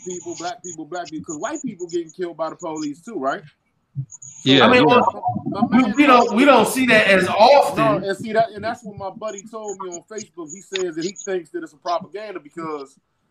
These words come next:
Speaker 1: he feels like the Democrats highlight the fact that it's just black people getting killed,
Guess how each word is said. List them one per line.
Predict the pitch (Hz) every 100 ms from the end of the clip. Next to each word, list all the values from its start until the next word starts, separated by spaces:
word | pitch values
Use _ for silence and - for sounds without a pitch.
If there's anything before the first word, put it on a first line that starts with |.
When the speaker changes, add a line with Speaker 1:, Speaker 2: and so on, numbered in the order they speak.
| _ _
Speaker 1:
he | - 180
feels | - 196 175
like | 170 151
the | 135
Democrats | 208 233 - 185 165 175 - _ _ _ _ 165 160 -
highlight | 175 190 190 180 175
the | 156
fact | 147 202 185 165
that | 156
it's | 139
just | - 156 110
black | 165 - 180
people | 202 151
getting | 143 143 135
killed, | 156 151